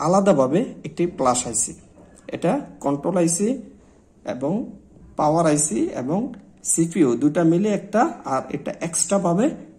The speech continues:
plus আইসি এখানে দেওয়া। আর এখানে দেওয়া আছে, এখানে এই এরিয়াটা আলাদাভাবে করে দেওয়া হয়েছে। দেখেন জিএসএম যে সুইচটা এই পাশে, এটাই হলো network section বা network আইসি এখানে রয়েছে। আরেকটি আইসি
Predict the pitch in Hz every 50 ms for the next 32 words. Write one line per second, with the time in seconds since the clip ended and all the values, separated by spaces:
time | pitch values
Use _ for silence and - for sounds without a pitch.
0 | - - 151 147 143 143 - 143 127 - - 131 127 123 - 127 120 117 - 120
1 | - - - - - - - - - - - - - - - - 160 165 170 190
2 | 202 214 202 170 170 160 139 135 139 - - 202 226 - - - 131 139 147 151
3 | 175 202 - - 175 170 - - 139 143 147 151 165 165 185 190 156 143 143 151
4 | 147 151 156 151 143 156 151 - - 147 147 160 160 156 170 175 170 160 170 170
5 | - - 214 180 147 143 143 - 185 180 165 139 147 147 147 - - 185 220 214
6 | - - - 143 147 - - - 156 - - - - 208 277 311 - - - -
7 | - - _ - 151 151 - 143 139 - - 143 131 - - - 139 - 185 180
8 | 160 170 180 214 - - - - - - - - - 135 135 - 165 170 170 -
9 | - - 160 156 - - 220 254 247 247 175 143 135 135 135 123 - 151 156 -
10 | - 120 - - - 220 - - 139 139 156 143 131 123 - - - - - -
11 | - - - - _ _ _ _ _ _ _ _ _ _ - - - - - -
12 | - - - - - - - - _ _ - _ _ - 147 160 170 - - 214
13 | 165 151 147 - 175